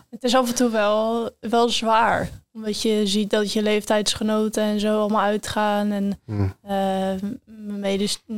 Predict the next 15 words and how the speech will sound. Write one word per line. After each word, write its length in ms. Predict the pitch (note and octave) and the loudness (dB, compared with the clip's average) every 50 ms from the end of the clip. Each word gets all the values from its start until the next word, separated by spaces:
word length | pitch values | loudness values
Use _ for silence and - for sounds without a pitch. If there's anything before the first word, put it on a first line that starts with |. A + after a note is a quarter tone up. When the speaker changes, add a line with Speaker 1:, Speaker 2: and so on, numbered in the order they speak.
| G#3 G#3 G#3 - | -6 -6 -8 -8
Speaker 1:
medestudenten 840 | - G#3 G#3 G3+ G3 G#3+ G3+ - A#3+ A3+ G3 G#3+ G#3 G#3+ G#3 - G#3 | -6 -4 -2 0 0 0 0 0 0 2 2 2 2 2 2 0 0
bij 100 | G#3 G#3 | 0 2
mij 160 | G#3+ G3+ G#3 | 2 2 4
in 60 | G#3 | 2
de 100 | G#3+ G#3+ | 2 0
klas, 320 | G#3+ - A3 G#3 G#3 - - | 0 2 2 2 2 2 0
die 100 | A3+ - | -2 0
gaan 220 | - G#3+ G#3+ G#3 | 0 0 0 0
allemaal 240 | G#3+ G#3+ G#3+ G#3+ G#3+ | 0 -2 -2 -2 -2
met 140 | A3 G#3+ - | -2 -2 -2
z'n 80 | - | -2
allen 240 | G3+ - - G#3 - | -2 0 0 0 0
uit 280 | - G#3 G#3 G#3+ - - | 0 0 0 0 -2 -2
in 80 | F#3+ | -2
Amsterdam. 680 | - G#3+ A3 G#3 - G#3+ A3 A3 G#3+ G3+ G3 G3 G#3+ | 0 0 0 0 0 2 4 4 4 2 2 0 -2